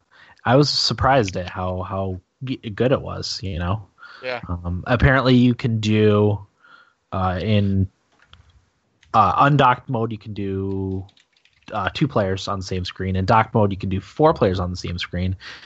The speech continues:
Speaker 1: and it has up to eight player local co-op too, which is awesome. I think,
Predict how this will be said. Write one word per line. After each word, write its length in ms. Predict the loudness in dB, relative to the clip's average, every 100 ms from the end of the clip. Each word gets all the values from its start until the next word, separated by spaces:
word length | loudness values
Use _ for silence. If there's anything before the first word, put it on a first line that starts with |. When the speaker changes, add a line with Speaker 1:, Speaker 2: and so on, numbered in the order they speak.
| -4
Speaker 1:
and 100 | 0
it 40 |
has 200 | 4 4
up 120 | 2 0
to 140 | -2
eight 140 | -2 0
player 520 | 2 4 2 0 -2
local 300 | 0 0 0
co-op 500 | -2 0 0 -2 -6
too, 220 | -2 -2 0
which 200 | -4 -4
is 160 | -6 -10 -14 -2
awesome. 280 | 0 0 -2
I 80 | -8
think, 380 | -8 -8 -10